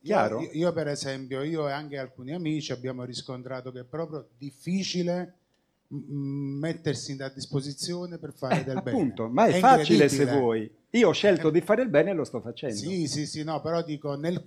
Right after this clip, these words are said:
Speaker 1: nel nostro quotidiano, nella quotidianità, non è una cosa così, almeno è una difficoltà che
Speaker 2: Non
Speaker 1: ho
Speaker 2: sono
Speaker 1: trovato io ed altri amici. Poi.
Speaker 2: Non sono d'accordo, Fabio. La difficoltà personale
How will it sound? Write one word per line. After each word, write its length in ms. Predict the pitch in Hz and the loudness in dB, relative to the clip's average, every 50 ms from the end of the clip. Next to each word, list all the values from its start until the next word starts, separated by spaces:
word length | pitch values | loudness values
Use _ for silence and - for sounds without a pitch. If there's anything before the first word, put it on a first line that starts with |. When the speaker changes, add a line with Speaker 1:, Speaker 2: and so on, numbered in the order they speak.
| 175 151 143 | 0 0 2
Speaker 1:
nel 200 | 151 175 185 180 | 0 -2 -2 0
nostro 440 | 170 175 170 - - - 165 151 | 0 0 -2 0 0 2 2 2
quotidiano, 720 | 160 156 170 170 156 156 147 147 151 143 131 123 117 120 | 2 0 -2 -2 -2 -4 -2 0 0 0 0 0 0 -2
nella 240 | 120 135 147 156 151 | -2 0 -2 -2 -2
quotidianità, 880 | 151 151 147 143 139 131 139 135 131 135 131 131 139 131 120 107 104 - _ _ _ _ _ | -2 -4 -4 -4 -4 -6 -6 -6 -6 -6 -6 -6 -6 -6 -6 -6 -10 -16 _ _ _ _ _
non 180 | - 139 147 180 | -6 -2 0 2
è 40 | 208 | 2
una 220 | 196 175 160 156 | 2 2 2 0
cosa 380 | 143 165 156 139 - - 143 139 | 2 0 0 0 -2 -4 -6 -6
così, 520 | 147 147 135 - 147 147 143 143 143 - _ _ _ _ _ | -6 -8 -8 -6 -6 -6 -6 -6 -8 -10 _ _ _ _ _
almeno 600 | - 135 139 151 165 175 170 170 165 160 160 - _ _ _ _ _ _ _ _ _ _ _ _ _ | -12 -10 -8 -6 -6 -6 -4 -4 -6 -6 -8 -10 _ _ _ _ _ _ _ _ _ _ _ _ _
è 80 | - 135 | -4 -2
una 180 | 147 147 147 | -2 0 0
difficoltà 540 | 147 147 139 - - 147 143 143 139 - 160 | -2 -4 -6 -6 -4 -2 -2 -2 0 2 2
che 60 | 143 | 4
Speaker 2:
Non 140 | 160 220 233 | 4 4 4
Speaker 1:
ho 20 | 226 | 4
Speaker 2:
sono 120 | 156 151 | 4 4
Speaker 1:
trovato 340 | 147 147 143 143 143 135 147 | 6 4 4 4 4 4 4
io 220 | 156 165 160 147 | 6 6 6 4
ed 80 | 139 135 | 2 2
altri 260 | 143 139 - - 139 | -2 -4 -4 -4 -6
amici. 460 | 127 135 143 139 123 110 - - 117 - | -4 -4 -4 -4 -4 -6 -8 -10 -12 -10
Poi. 140 | - 131 | -4 -2
Speaker 2:
Non 140 | 151 202 226 190 | 0 2 2 2
sono 240 | - 214 202 202 | 4 4 4 6
d'accordo, 580 | 202 190 196 196 190 175 156 143 139 123 139 131 | 8 8 8 8 8 8 8 8 6 4 2 0
Fabio. 400 | - - 143 135 131 120 135 131 | 4 6 8 8 8 8 6 6
La 100 | 135 156 | 6 6
difficoltà 720 | 165 160 196 - - 202 196 202 208 185 196 202 196 175 - | 4 4 0 -2 -2 -2 0 0 0 2 6 8 8 8 10
personale 920 | - 160 156 156 - 185 196 220 233 240 240 233 220 208 202 190 185 185 | 8 4 4 4 2 0 2 4 4 6 6 6 6 6 6 4 4 0